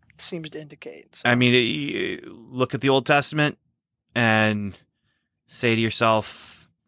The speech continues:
Speaker 2: "Yeah, there's times when the Israelites did not fight back." Um, but
Speaker 1: But
Speaker 2: then
Speaker 1: they
Speaker 2: there
Speaker 1: were
Speaker 2: were
Speaker 1: a
Speaker 2: times
Speaker 1: theocracy at that point.
Speaker 2: before, uh,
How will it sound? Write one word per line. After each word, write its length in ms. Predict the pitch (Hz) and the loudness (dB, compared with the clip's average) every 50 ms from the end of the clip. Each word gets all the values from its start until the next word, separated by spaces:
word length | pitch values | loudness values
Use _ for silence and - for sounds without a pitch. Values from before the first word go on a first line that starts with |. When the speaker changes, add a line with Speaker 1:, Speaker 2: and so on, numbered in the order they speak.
| _ - _ - - - | _ -20 _ -20 -12 -4
Speaker 2:
"Yeah, 240 | 95 101 110 127 156 | 0 2 2 2 2
there's 220 | 143 117 107 - | 2 0 0 0
times 360 | - - 110 113 120 127 - | 0 0 2 2 2 0 -2
when 140 | - 110 104 | -2 -2 0
the 60 | 98 98 | 0 0
Israelites 680 | 101 104 101 113 110 107 113 113 - - - - - _ _ _ _ _ _ | 0 0 0 0 0 2 0 2 0 0 -2 -2 -4 _ _ _ _ _ _
did 160 | - 104 101 98 | -2 -2 0 0
not 180 | 101 98 - | 0 -2 0
fight 260 | - - 107 107 104 | 0 0 0 0 0
back." 360 | - 104 117 156 - - - _ _ _ - - - _ _ _ _ _ - | 0 0 0 0 -2 -6 -12 _ _ _ -20 -20 -20 _ _ _ _ _ -2
Um, 520 | - 98 95 92 92 92 90 90 90 87 _ _ _ _ _ _ _ _ _ _ _ _ _ _ - - | 0 2 4 4 4 2 2 0 -4 -8 _ _ _ _ _ _ _ _ _ _ _ _ _ _ -18 -16
but 120 | - - - | -10 -4 -2
Speaker 1:
But 140 | 101 95 | -2 0
Speaker 2:
then 100 | - 101 95 | 2 2 4
Speaker 1:
they 20 | |
Speaker 2:
there 80 | 98 101 | 4 4
Speaker 1:
were 60 | 98 | 2
Speaker 2:
were 40 | 101 | 2
Speaker 1:
a 40 | 98 | 0
Speaker 2:
times 420 | - 98 98 98 95 - 87 95 | 2 2 2 2 2 0 0 -2
Speaker 1:
theocracy 360 | - - - - - - - - | -6 -8 -6 -6 -6 -6 -8 -12
at 100 | _ _ | _ _
that 200 | - - - _ | -18 -18 -18 _
point. 240 | _ - - - - - _ _ _ _ _ _ _ _ _ _ _ - _ _ _ _ _ _ _ _ _ _ _ _ _ - 76 - - 101 92 101 _ _ _ _ | _ -18 -18 -18 -18 -20 _ _ _ _ _ _ _ _ _ _ _ -20 _ _ _ _ _ _ _ _ _ _ _ _ _ -20 -20 -18 -18 -18 -18 -18 _ _ _ _
Speaker 2:
before, 1300 | - 202 208 - - - - - - - - - - - - 127 123 127 131 127 123 123 123 120 117 - | -2 0 0 0 -2 -6 -12 -14 -16 -16 -20 -20 -10 -4 -2 0 2 4 4 4 4 4 2 -2 -4 -4
uh, 220 | - 107 104 - | 0 0 0 0